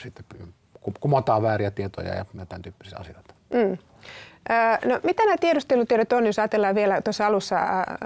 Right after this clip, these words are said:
Speaker 2: kerroin siitä, kun Biden muun muassa
Speaker 1: Mm.
Speaker 2: sanoi, että, ä, nimenomaan tiedustelutietoihin nojaten, että, että
Speaker 1: Mm.
Speaker 2: Venäjä suunnittelee tällaista kyberiskuhyökkäystä
Speaker 1: Mm.
Speaker 2: heidän infraan,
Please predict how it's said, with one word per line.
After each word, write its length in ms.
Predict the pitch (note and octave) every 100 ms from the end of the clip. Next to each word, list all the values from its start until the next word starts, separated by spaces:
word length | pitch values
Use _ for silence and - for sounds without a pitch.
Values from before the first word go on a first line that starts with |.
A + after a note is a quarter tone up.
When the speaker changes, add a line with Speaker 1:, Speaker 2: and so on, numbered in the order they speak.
| F#3+
Speaker 2:
kerroin 240 | G#3 F#3+
siitä, 240 | F#3+ F#3+ F#3
kun 220 | F#3+ F#3
Biden 360 | G3+ F#3+ F3 -
muun 160 | F3
muassa 260 | E3+ D#3+ F3+
Speaker 1:
Mm. 40 |
Speaker 2:
sanoi, 280 | F3 F3 E3
että, 200 | D#3+ E3+
ä, 60 | E3+ - G2+ - - - - -
nimenomaan 400 | - G3+ F#3+ F#3
tiedustelutietoihin 840 | F#3+ A3+ F3+ F#3 F3+ F#3+ F3+ F#3 G#3+
nojaten, 420 | A#3 F3 D#3 -
että, 340 | D#3+ - - -
että 280 | - - -
Speaker 1:
Mm. 60 | F2 F2 -
Speaker 2:
Venäjä 240 | - E3+ D3+
suunnittelee 580 | G3 D#3 E3 - E3+
tällaista 280 | D#3+ E3 D#3+
kyberiskuhyökkäystä 1500 | G#3 E3+ E3+ D#3+ _ - F#3 F3+ F3+ F#3 F3 E3 - D#3 -
Speaker 1:
Mm. 20 |
Speaker 2:
heidän 260 | F3 F3 E3+
infraan, 540 | F#3 E3+ - F3 E3